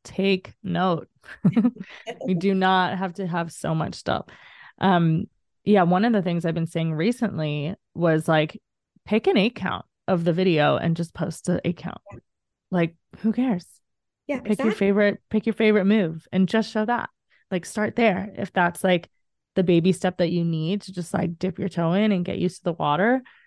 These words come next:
Speaker 1: like, do it, you know?
Speaker 2: Yep.
Speaker 1: Yeah.
Speaker 2: Absolutely.
Speaker 1: It's a weird world to navigate for sure.
Speaker 2: It
Speaker 1: Like,
Speaker 2: is
Speaker 1: it's,
Speaker 2: really
Speaker 1: it's
Speaker 2: weird.
Speaker 1: all gotten weird. <laughs>
Speaker 2: And I mean,
Speaker 1: I
Speaker 2: I'm,
Speaker 1: mean
Speaker 2: it's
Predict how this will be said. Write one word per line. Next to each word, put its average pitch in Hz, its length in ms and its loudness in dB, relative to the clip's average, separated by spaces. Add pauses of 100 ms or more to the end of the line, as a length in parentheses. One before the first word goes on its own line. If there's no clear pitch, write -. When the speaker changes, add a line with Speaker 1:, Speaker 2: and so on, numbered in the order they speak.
(140)
Speaker 1:
like, 185 280 0 (120)
do 285 280 4
it, - 220 -4 (140)
you 185 140 0
know? 226 340 0 (760)
Speaker 2:
Yep. 180 280 -4
Speaker 1:
Yeah. 180 300 -6 (500)
Speaker 2:
Absolutely. 175 600 -10 (420)
Speaker 1:
It's 196 140 -6
a 208 60 0
weird 190 320 4
world 170 320 0
to 185 80 0
navigate - 560 -6
for 180 100 -6
sure. - 400 -4 (320)
Speaker 2:
It - 60 -8
Speaker 1:
Like, 180 100 -2
Speaker 2:
is 170 180 -4
Speaker 1:
it's, - 200 -14
Speaker 2:
really 202 100 -2
Speaker 1:
it's - 160 -8
Speaker 2:
weird. - 80 -6
Speaker 1:
all 175 240 4
gotten 165 360 2
weird. 165 400 2 (160)
<laughs> - 360 -2
Speaker 2:
And 277 160 4
I 302 40 2
mean, 311 160 0 (120)
Speaker 1:
I 277 40 4
Speaker 2:
I'm, 277 60 8
Speaker 1:
mean 208 220 4
Speaker 2:
it's - 160 -2